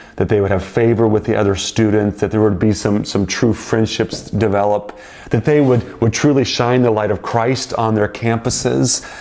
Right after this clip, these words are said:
Um, so we would appreciate those prayers. Um, also, just pray for us as we continue learning this language. Uh, just pray that we would have, uh, great joy, uh, a-, as we continue that process. Um,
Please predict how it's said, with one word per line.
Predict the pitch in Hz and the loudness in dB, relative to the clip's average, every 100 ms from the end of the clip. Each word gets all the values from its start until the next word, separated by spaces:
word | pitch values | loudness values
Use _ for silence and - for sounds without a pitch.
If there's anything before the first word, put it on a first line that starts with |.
| - - | -18 -8
Um, | - 107 107 104 101 95 | -2 0 2 2 2 0
so | - | 2
we | 127 135 | 2 4
would | 113 | 2
appreciate | 95 117 101 104 95 | 2 -2 0 0 0
those | 101 92 | 0 -2
prayers. | - - 95 92 90 90 - - - | -4 -2 0 2 2 0 -8 -18 -8
Um, | - 120 131 | 0 0 2
also, | 165 170 165 | 2 2 2
just | 151 202 | 0 -2
pray | - 147 147 | 2 2 2
for | 151 127 | 0 0
us | 143 | 0
as | 135 | 0
we | 107 113 | 0 0
continue | 117 104 127 123 | 0 2 2 4
learning | 110 117 110 | 2 2 2
this | 101 - | 2 2
language. | 110 113 135 165 202 196 165 - - - - | 2 2 2 2 2 2 0 -4 -12 -8 -2
Uh, | 107 107 104 101 | 0 2 0 0
just | 113 110 | -2 -4
pray | - 120 | 0 2
that | 110 107 | 2 2
we | 107 | 2
would | 107 | 2
have, | 101 104 98 - 110 | 0 -2 -2 -4 -2
uh, | 101 | 0
great | 95 101 101 92 | 0 0 -2 -2
joy, | 87 101 98 101 95 95 - - - | 0 0 0 0 -2 -6 -18 -20 -6
uh, | 113 | 0
a-, | 101 95 95 95 - 110 107 | 2 2 2 0 0 0 0
as | 110 | 0
we | 95 | 0
continue | 98 95 - 107 101 | 0 0 0 2 2
that | 82 - | 2 -4
process. | - - 82 90 - - 85 - - - - - | -6 -4 -2 -2 -4 -4 -2 -4 -6 -14 -18 -4
Um, | - 123 123 | 0 2 2